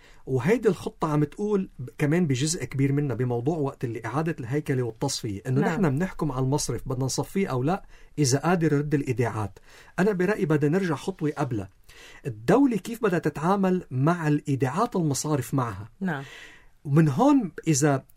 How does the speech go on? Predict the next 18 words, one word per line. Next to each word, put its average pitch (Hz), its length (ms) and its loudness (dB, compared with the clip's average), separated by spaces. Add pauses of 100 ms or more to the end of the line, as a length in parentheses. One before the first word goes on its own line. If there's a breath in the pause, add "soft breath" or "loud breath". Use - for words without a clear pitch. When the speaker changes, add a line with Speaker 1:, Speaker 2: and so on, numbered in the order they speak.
(240)
Speaker 1:
عالجنا 214 520 4
هذا 196 260 2
الموضوع 160 480 0
منشوف 131 520 0
المصرف، 185 500 2
فهون 151 280 -2
الدراسة 165 580 2
مصرف 160 440 -4
على، 139 300 -2
يعني 123 180 -2
كل 208 200 -2
المصرف 175 500 -2
على 131 200 0
حدة. 117 280 -4 (420 loud breath)
في 220 120 -2
مصارف 240 440 0
على 135 140 2
فكرة 113 360 -6